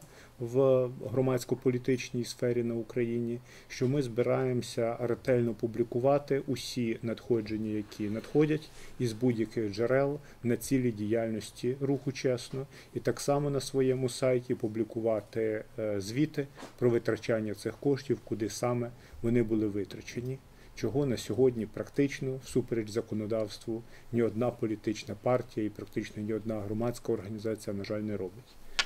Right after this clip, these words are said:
Будь ласка, наступний. Тут ви бачите дванадцять організацій, які сформували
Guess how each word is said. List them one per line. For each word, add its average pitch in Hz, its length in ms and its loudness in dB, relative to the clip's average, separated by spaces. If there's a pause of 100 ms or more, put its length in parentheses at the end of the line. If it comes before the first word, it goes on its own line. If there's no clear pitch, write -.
(160)
Будь 123 220 -2
ласка, 107 240 -4
наступний. - 480 -10 (760)
Тут 160 180 4
ви 139 100 6
бачите 123 460 2
дванадцять 120 580 -2
організацій, 117 720 -2
які 113 280 -2
сформували 110 720 -2